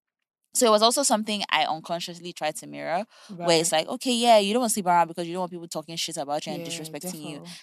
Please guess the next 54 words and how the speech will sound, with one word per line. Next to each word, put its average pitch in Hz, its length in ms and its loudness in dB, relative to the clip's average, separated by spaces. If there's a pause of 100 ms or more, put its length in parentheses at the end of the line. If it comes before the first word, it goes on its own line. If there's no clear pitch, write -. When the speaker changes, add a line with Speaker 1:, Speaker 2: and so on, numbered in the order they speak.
(140)
Speaker 1:
And 156 80 -12
you 160 40 -8
definitely 170 280 -6
want 156 140 -8
to - 60 -12
do 160 140 -10
it, 151 140 -8
like, 139 160 -12
in 147 100 -14
a 143 80 -10
love 151 220 -6
space." - 260 -10
And 156 100 -8
so 202 80 -4
I'm 180 160 -2
very 190 180 0
happy 170 260 -4
that, 139 220 -8
you 156 100 -14
know, 139 120 -10
I 131 120 -12
took - 200 -14
my 147 140 -10
time. 151 300 -8 (320)
Many 180 160 -2
people 180 220 -4
think, 185 280 -10
"Oh, 262 120 -6
yeah, 262 380 -8
she - 140 -12
was 165 100 -10
probably 202 220 -12
fucking, 180 320 -12
she 170 80 -16
was 156 140 -12
sixteen." 170 340 -14
No, 202 80 -6
I 208 100 0
wasn't. 147 400 -8
I 196 140 -14
was 175 140 -8
fucking 175 240 -14
when 147 140 -12
I 123 40 -10
was 127 140 -12
eighteen. 143 240 -12
I 139 100 -2
was 202 140 -8
fucking 160 160 -14
when 151 100 -12
I 131 60 -8
was 135 100 -10
twenty-one 135 480 -12
either. 143 260 -6